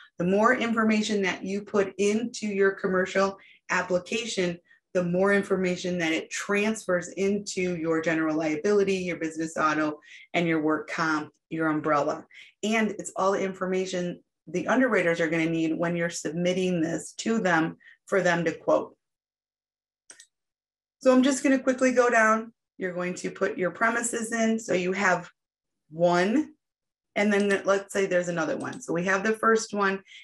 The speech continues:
and we're gonna enter in all the information regarding this building. If you don't have this information, this is information you should be asking your client for.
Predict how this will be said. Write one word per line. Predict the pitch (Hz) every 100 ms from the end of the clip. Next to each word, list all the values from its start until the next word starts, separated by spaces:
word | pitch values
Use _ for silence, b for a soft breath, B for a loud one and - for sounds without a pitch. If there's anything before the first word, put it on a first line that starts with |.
| B
and | 190 190
we're | 180
gonna | 185 185 -
enter | 185 185 196
in | - 208 208 196 -
all | 170 185
the | 202
information | 214 202 202 202 196 185 185 190 185
regarding | 180 165 165 165 170 170
this | 160 -
building. | 185 208 165 143 - - _ _ _ _ _ _ _ _ _ _ _ _ _ _ _ _ _ _
If | 190 180
you | 170
don't | 190 202 247
have | 226 190
this | 190 190
information, | 185 185 175 254 262 185 190
this | 320 -
is | 311 254
information | 220 208 208 214 214 196
you | 190
should | 196 190
be | 180 190
asking | 190 190 - 180
your | 175 170
client | - 170 165 160 - -
for. | - - -